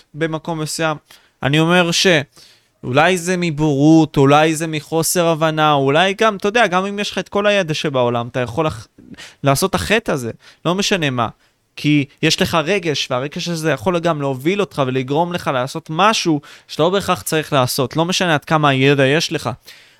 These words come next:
אז בכללי, הטבע שלך שואף בעצם ל-, ל-, ל-, יותר,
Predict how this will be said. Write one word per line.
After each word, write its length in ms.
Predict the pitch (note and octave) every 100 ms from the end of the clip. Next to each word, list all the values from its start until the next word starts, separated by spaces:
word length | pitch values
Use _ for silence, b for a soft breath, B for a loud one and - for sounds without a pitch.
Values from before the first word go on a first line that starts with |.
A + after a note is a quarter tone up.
| b
אז 320 | D3 D3 - - _
בכללי, 440 | - - D#3 G3 B3
הטבע 360 | - G#3 G#3
שלך 280 | G#3+ F#3+ - C#3
שואף 760 | - D3 - F3+ D#3+ C#3+ - _ _ -
בעצם 540 | C3+ D3 C#3+ - D3+ C3 _ _ B2+
ל-, 200 | C3+ D3 D3 - - _ _
ל-, 600 | C#3+ D#3+ E3+ C#3+ D3+ D3+
ל-, 80 | C3+ C#3 D#3+ F3 -
יותר, 500 | D#3 D#3 A3 A3